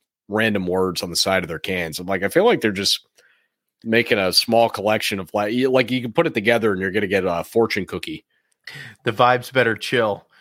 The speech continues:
Speaker 2: And ladies and gents, they will chill. Make sure you stick around for the Jackson Can Show. Thanks again for checking out another episode of the Sports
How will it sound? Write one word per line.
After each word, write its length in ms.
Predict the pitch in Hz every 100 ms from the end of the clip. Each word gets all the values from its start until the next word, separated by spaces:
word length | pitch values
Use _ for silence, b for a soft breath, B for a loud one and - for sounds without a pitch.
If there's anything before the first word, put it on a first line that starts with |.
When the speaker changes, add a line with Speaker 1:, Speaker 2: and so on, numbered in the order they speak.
| B B B
Speaker 2:
And 160 | 123 120
ladies 260 | 131 127 117
and 80 |
gents, 360 | 110 120 117 -
they 180 | 117 113
will 340 | 104 123 117
chill. 320 | 113 - 98
Make 200 | 95 113 -
sure 100 | 117
you 80 |
stick 260 | 104 - 117
around 260 | 107 110 98
for 80 | 107
the 80 |
Jackson 400 | - 110 101 104
Can 260 | 95 110 104
Show. 240 | - 104 92
Thanks 260 | 113 107
again 240 | 101 113 104
for 100 | 104
checking 360 | - 113 - 110
out 160 | 107
another 420 | 104 110 110 110 110
episode 420 | 107 104 - 110
of 200 | - 104
the 100 | 104
Sports 480 | 95 - 113 107 -